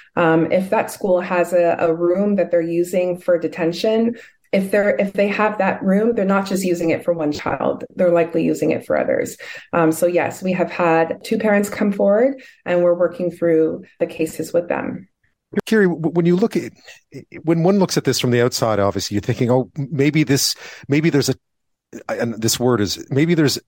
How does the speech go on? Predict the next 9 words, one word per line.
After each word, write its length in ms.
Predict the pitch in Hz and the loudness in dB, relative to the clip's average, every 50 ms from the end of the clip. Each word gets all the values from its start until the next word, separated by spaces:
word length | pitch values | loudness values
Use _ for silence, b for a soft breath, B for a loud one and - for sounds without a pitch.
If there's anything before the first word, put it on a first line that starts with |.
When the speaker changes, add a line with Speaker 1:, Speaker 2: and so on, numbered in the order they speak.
| _ | _
Speaker 2:
lessons 420 | - 127 139 143 - - 160 143 - | -2 0 0 0 2 0 0 0 0
to 100 | - - | -2 -2
be 120 | 123 131 113 | 0 2 2
learned 360 | 110 117 117 120 123 117 - | 2 2 2 2 0 0 -2
here 380 | - - 107 101 98 98 92 B B B B B B | -2 0 2 2 2 0 -2 B B B B B B
that 160 | 123 110 - | -4 -4 -2
can 160 | - - 107 | -2 -4 -4
help 240 | 98 - 120 110 - | -2 0 0 0 0
everyone. 480 | 117 107 113 117 104 104 101 98 98 | 0 0 2 2 2 2 0 0 -2